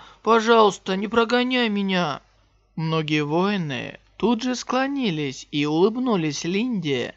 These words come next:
выражая свою преданность. Даже те, кто до этого молчал,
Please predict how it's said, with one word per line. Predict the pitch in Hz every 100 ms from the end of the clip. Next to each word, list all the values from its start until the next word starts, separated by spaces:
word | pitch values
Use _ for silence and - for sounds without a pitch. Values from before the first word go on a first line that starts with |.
| _
выражая | - 156 143 135 175 208
свою | 190 - 151 147
преданность. | 147 - 233 226 170 139 135 117 - - _ _ _ _
Даже | 123 135 175 214 233
те, | - 294 233
кто | - 156
до | 160
этого | 143 147 156 170
молчал, | 196 233 - 226 185 123 -